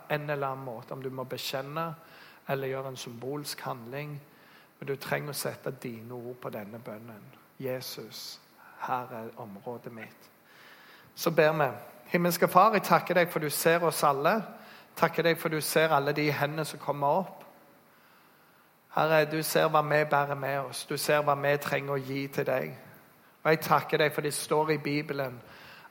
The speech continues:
at du støter ikke bort en eneste som kommer til deg, men du tar imot oss. Og du slutter aldri å ta imot oss. Hver gang vi åpner vårt hjerte, så tar du imot oss. Jeg takker deg for det er så unikt hos deg.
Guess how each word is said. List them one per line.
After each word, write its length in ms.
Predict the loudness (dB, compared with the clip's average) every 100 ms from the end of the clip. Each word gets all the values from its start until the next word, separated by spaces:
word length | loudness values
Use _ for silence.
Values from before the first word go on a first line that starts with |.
| 0
at 160 | 0 -2 -2
du 220 | -2 -2
støter 800 | -4 -8 -2 -2 0 -4 -6 -4
ikke 240 | -6 -6 -4 -4
bort 280 | -4 -4 -2
en 180 | -2 -4 -4
eneste 560 | -2 -2 -4 -6 -6 -8
som 120 | -8 -8
kommer 320 | -8 -6 -6
til 200 | -6 -6
deg, 240 | -6 -8 -10 -12
men 80 | -6
du 100 | -6
tar 400 | 0 4 6 4
imot 380 | 0 -4 -8 -6
oss. 280 | -6 -6 -14 -16 -20 -20 -20 -8
Og 120 | -4
du 60 | -2
slutter 480 | -2 -4 -6 0 2
aldri 340 | 2 2 0 0
å 60 | 0
ta 200 | 0 0
imot 340 | 0 -4 -4 -6
oss. 220 | -6 2
Hver 260 | 8 8 8
gang 220 | 2 2 0
vi 120 | 0 0
åpner 420 | -2 -4 -4 -2
vårt 260 | -2 -2 -4
hjerte, 360 | -4 -6 -6
så 160 | -6 -8 -4
tar 340 | 0 2 0 -4
du 340 | -8 -8 -8
imot 440 | -6 -8 -10 -8 -8
oss. 240 | -8 -14 -16 -20 -10 -2
Jeg 140 | 0
takker 360 | 2 2 2 2
deg 100 | 2
for 120 | 0
det 100 | 0
er 80 | 0
så 100 | -4
unikt 480 | -4 -4 -6 -6 -8
hos 220 | -8 -6
deg. 200 | -6 -6